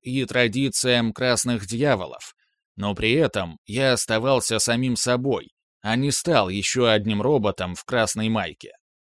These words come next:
И это многим не понравилось. Я вообще им не нравился, и мне всячески давали понять, что я пришёлся не ко двору. Главным доводом было то, что в тридцать пять лет,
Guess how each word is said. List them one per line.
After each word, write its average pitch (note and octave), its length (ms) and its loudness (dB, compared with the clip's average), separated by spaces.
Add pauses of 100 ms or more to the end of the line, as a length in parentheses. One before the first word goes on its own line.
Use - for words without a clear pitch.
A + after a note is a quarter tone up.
(360)
И E2+ 80 -6
это D#3 380 2
многим D3 420 0
не D3 80 0
понравилось. D3 800 0 (580)
Я E3+ 240 0
вообще F3 500 4
им A#2 140 4
не B2+ 80 2
нравился, B2+ 720 0 (140)
и G2 120 -8
мне C3 300 0
всячески A#2+ 600 0
давали A#2 380 2
понять, A#2 580 -2 (200)
что - 240 -2
я C3+ 200 2
пришёлся A#2+ 560 0
не A2 140 0
ко A2+ 120 -2
двору. G#2+ 320 0 (1160)
Главным D#3 500 2
доводом C3+ 480 4
было C3+ 260 4
то, C3+ 380 2
что A#2 260 0
в - 60 -4
тридцать C#3+ 460 -2
пять C3 280 2
лет, D3 320 0